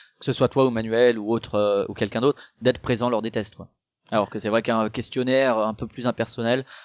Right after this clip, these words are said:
euh, bon, peut-être que Time Story s'y prête pas justement parce qu'il y a ce côté-là, mais pour certains jeux, entre guillemets, plus mécaniques, peut-être que ça permet effectivement de tester à plus grande échelle sans avoir la...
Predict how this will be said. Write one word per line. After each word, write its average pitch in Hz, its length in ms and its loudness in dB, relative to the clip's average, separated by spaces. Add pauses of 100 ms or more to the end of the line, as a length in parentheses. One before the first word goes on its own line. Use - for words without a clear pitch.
(400)
euh, 101 360 2
bon, 120 260 -4
peut-être - 200 0
que 117 100 -4
Time 117 160 -2
Story 123 200 0
s'y 120 120 2
prête 113 200 -2
pas 131 140 2
justement 120 400 -4
parce 113 220 -2
qu'il 135 140 -4
y 120 40 2
a 110 140 2
ce - 80 -14
côté-là, 123 360 2
mais 123 140 -4
pour - 200 -18
certains 110 340 -4
jeux, 123 120 -6
entre 117 220 -8
guillemets, 117 280 -2
plus 123 300 -14
mécaniques, 123 600 0 (420)
peut-être 117 140 -2
que 123 80 -4
ça - 100 0
permet 113 300 2
effectivement 117 420 -4
de 120 60 -10
tester 113 240 -4
à 107 60 2
plus - 120 -12
grande 113 220 -4
échelle 131 340 2
sans 120 320 -6
avoir 117 320 2
la... 107 220 2